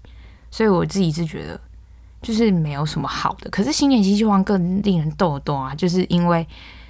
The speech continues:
你自己去列出你每一年的新年新希望，你就是根本就是把前一年的新年新希望再拿来，就是今年再继续用，然后今年的新希望，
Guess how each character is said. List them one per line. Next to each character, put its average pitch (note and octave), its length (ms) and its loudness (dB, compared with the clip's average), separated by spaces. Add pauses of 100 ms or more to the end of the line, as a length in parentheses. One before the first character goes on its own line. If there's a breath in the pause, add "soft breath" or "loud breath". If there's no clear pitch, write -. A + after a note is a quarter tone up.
(600 loud breath)
你 F#3 120 2
自 C#4+ 140 -4
己 G3+ 180 4
去 A3+ 260 -2
列 G#3 300 2
出 F3 220 2
你 D#3 120 4
每 C3+ 140 -4
一 - 140 -2
年 D#3+ 200 0
的 C#3+ 60 -6
新 D#3+ 220 -2
年 C#3+ 140 -2
新 D3 200 -8
希 C#3+ 200 -8
望， D3+ 220 -8 (540 loud breath)
你 F#3+ 100 2
就 C#4 140 0
是 D#4+ 100 -2
根 C#4 200 0
本 G3+ 80 6
就 F#3 80 0
是 A#3 100 0
把 E3+ 140 -4
前 - 240 -2
一 F3+ 80 2
年 F3+ 160 4
的 D#3+ 80 -2
新 F#3 160 0
年 D#3+ 120 4
新 D#3 140 0
希 E3 80 -2
望 E3 140 -2
再 G3 160 2
拿 D3 240 -2
来， D3 160 -6 (760)
就 - 160 -4
是 E3+ 220 -2
今 E3 220 2
年 D3 140 -2
再 C#3 140 -6
继 D3+ 120 -2
续 D3 160 -2
用， C#3+ 200 -2 (280 soft breath)
然 D#3 120 -2
后 E3+ 60 4
今 G#3 160 2
年 F#3 120 6
的 D#3 60 2
新 D#3+ 120 -2
希 E3 140 0
望， E3+ 160 0